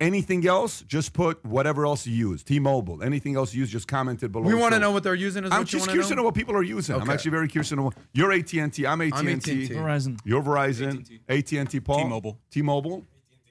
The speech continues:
Speaker 4: I was Sprint, but they, uh,
Speaker 1: Paul, that makes sense why you're
Speaker 2: You were
Speaker 1: T-Mobile. Paul's always like
Speaker 2: Oh,
Speaker 1: that.
Speaker 2: no wonder you're defending the freaking Sprint
Speaker 4: Well,
Speaker 2: guy,
Speaker 4: I'm,
Speaker 2: bro.
Speaker 4: no, I'm gonna defend Sprint
Speaker 1: Okay.
Speaker 4: here.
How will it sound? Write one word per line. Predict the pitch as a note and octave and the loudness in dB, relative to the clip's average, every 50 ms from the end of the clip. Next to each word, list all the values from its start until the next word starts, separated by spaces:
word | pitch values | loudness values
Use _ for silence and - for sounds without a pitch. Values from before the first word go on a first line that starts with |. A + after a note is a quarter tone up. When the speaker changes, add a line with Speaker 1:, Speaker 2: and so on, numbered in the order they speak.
| _ _ _ _ _ _ _ _ _ _ _ _ _ _ _ _ - | _ _ _ _ _ _ _ _ _ _ _ _ _ _ _ _ -4
Speaker 4:
I | D3 D#3 | -4 -4
was | D3 - | -2 -4
Sprint, | - - C#3 A#2+ F#2 F2+ - - | -6 -6 -6 -6 -6 -8 -10 -14
but | G2 F2+ | -14 -12
they, | G2+ F#2+ F#2 F2+ | -12 -12 -12 -12
uh, | F2 E2+ | -10 -6
Speaker 1:
Paul, | E2+ G2+ G2 F#2 | -2 -2 0 0
that | G2+ A2 | 0 0
makes | A#2 G2+ F2 - | -2 -2 -2 -2
sense | G#2+ F#2 E2+ | -4 -4 -2
why | F2+ E2+ | -2 -2
you're | E2+ E2+ E2+ | -2 -2 -2
Speaker 2:
You | C3+ C#3 - | -2 -2 -2
were | - D#2+ | -2 -2
Speaker 1:
T-Mobile. | D2+ D2+ C#2+ | -4 -6 -6
Paul's | - A2 A#2+ B2 G2 | -2 -2 -2 0 0
always | A2+ A2+ G#2 G2+ F#2 D#2+ | -2 -2 -2 -4 -4 -6
like | F2 E2 - | -6 -2 2
Speaker 2:
Oh, | C4 A#3 | 2 4
Speaker 1:
that. | G#3 | 4
Speaker 2:
no | G3 G3 | 4 4
wonder | G#3 A#3 A#3 G#3 | 4 4 4 4
you're | F3+ D#3+ D3 | 2 2 0
defending | C#3+ C3 - E3 C#3+ C#3 C3+ C3+ | -2 -2 -2 -2 -2 0 0 -2
the | C3 | -2
freaking | - - D#3+ C#3+ - C3+ A#2 | 0 0 -2 0 0 -2 -4
Sprint | - - C3+ C#3+ C3 A#2 | -2 0 2 2 2 4
Speaker 4:
Well, | D3+ D#3+ | 4 4
Speaker 2:
guy, | E3 - | 4 4
Speaker 4:
I'm, | G#2 | 2
Speaker 2:
bro. | G2 C3+ | 2 4
Speaker 4:
no, | C#3 C3 C3+ C3+ | 4 4 4 2
I'm | D3+ F#3 | 2 2
gonna | G3 | 0
defend | F3+ F3+ - - E3+ E3+ E3+ D#3+ D3+ D3 C3+ G#2 - | -2 -2 -4 -2 0 0 0 0 0 -2 -4 -4 -2
Sprint | - - F3 F3+ B2 | -2 -2 0 0 -2
Speaker 1:
Okay. | G2+ - | -2 -2
Speaker 4:
here. | A#2 A#2 A#2 A#2+ D3 | -4 -6 -6 -8 -10